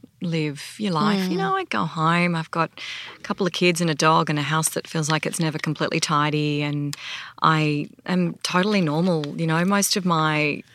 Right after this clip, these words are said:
Speaker 1: my circle are friends that I've had forever, and
Speaker 2: Mm.
Speaker 1: so I live a normal life. I,
Speaker 2: Mm.
Speaker 1: I think you can choose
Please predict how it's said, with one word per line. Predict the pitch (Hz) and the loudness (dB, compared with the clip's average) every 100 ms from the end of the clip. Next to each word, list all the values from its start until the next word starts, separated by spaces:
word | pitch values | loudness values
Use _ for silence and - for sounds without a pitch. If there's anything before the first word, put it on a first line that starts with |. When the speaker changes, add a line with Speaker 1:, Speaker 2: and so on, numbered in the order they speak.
| - | 2
Speaker 1:
my | 294 | 4
circle | - - 180 - 196 151 160 | 4 4 4 4 2 2 0
are | |
friends | - 160 170 165 | -2 0 2 2
that | 160 | 0
I've | 156 | -2
had | 165 151 | -4 -4
forever, | 160 151 151 - - | -2 -2 0 -2 -2
and | 185 175 175 | -2 0 2
Speaker 2:
Mm. | |
Speaker 1:
so | 175 180 156 156 156 147 | 2 2 0 2 2 2
I | 170 | 0
live | 175 208 | 0 0
a | 240 | 2
normal | 285 294 247 | 2 2 0
life. | - - 165 - - | 0 -2 -4 -6 -2
I, | 175 | 0
Speaker 2:
Mm. | 175 | 2
Speaker 1:
I | 214 | 0
think | 175 233 - | 2 0 2
you | 208 | -2
can | 196 170 | 0 2
choose | - - 190 185 185 175 156 - | 4 4 4 4 2 2 2 2